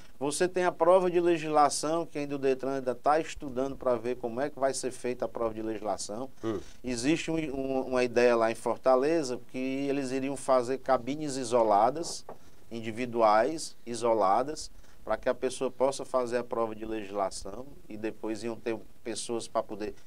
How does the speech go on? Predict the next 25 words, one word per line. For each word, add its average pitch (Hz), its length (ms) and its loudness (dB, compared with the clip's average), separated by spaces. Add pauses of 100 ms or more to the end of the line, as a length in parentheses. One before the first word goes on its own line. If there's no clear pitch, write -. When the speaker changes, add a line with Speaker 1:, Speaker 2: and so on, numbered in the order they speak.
(200)
Speaker 1:
esterilizar 113 1300 6
toda, 113 320 -2
mas 113 240 -2
isso 127 240 -2
ainda 123 240 0
é 123 40 4
uma 127 140 0
ideia, 117 440 2
não 113 120 -6
tem 110 200 -8
nada 117 340 0
ainda 110 160 -6
de 98 120 -10
concreto. 104 580 -6 (640)
Depois 175 420 4
da 170 100 10
prova 170 280 6
de 165 80 0
legislação, 151 800 0 (140)
você 107 280 -6
tem 120 300 -4
aí 123 420 0 (300)
as 113 200 4
aulas 131 320 6
práticas, 123 720 4